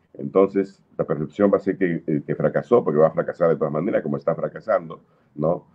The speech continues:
Este, es que la centroderecha fracasó y por lo tanto el, el, el péndulo nos llevará nuevamente a posiciones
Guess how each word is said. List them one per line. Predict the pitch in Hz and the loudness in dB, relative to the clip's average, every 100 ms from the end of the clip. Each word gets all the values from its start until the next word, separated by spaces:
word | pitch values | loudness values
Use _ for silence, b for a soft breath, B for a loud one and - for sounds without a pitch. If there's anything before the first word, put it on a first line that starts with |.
| _ - | _ -10
Este, | 78 - - 78 73 - | -8 -8 -2 0 0 -2
es | 80 | -6
que | - 82 | -4 -4
la | 73 | -4
centroderecha | 78 71 73 78 82 90 85 - - _ _ - | -6 -4 -2 -2 0 0 0 -2 -14 _ _ -2
fracasó | - - - 113 107 95 | 0 0 2 2 2 0
y | |
por | 87 | -2
lo | 82 80 | -4 0
tanto | 98 101 104 98 - _ _ - | 0 0 -2 -2 -4 _ _ -10
el, | 82 80 71 | -6 -6 -4
el, | 80 76 73 | -4 -4 -4
el | 76 78 | -6 -4
péndulo | - 131 113 95 92 101 | 2 2 4 2 2 2
nos | 90 | 2
llevará | 78 76 80 90 | -2 -2 -2 0
nuevamente | 95 90 92 92 | 0 0 -2 -4
a | 95 | -6
posiciones | 80 69 85 85 101 - | -6 -10 -8 -8 -10 -14